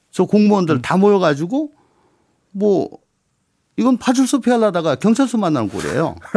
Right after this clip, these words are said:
Speaker 2: <laughs> 비유가 그렇게 되는 겁니까?
Speaker 1: 네네.
Speaker 2: 어.
Speaker 1: 그리고 저 공수처 예산 한번 보세요.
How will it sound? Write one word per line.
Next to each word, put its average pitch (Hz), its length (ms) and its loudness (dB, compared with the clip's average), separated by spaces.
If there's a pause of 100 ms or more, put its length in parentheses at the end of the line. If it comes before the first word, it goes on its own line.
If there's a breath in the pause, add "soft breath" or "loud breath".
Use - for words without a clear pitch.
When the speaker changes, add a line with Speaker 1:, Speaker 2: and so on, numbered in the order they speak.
Speaker 2:
<laughs> - 300 -10
비유가 151 320 2
그렇게 123 240 -2
되는 113 180 -2
겁니까? 95 320 -6
Speaker 1:
네네. 196 340 0
Speaker 2:
어. 104 360 -2
Speaker 1:
그리고 269 240 2
저 190 220 0
공수처 233 540 0
예산 170 240 0
한번 135 220 -2
보세요. 90 400 -8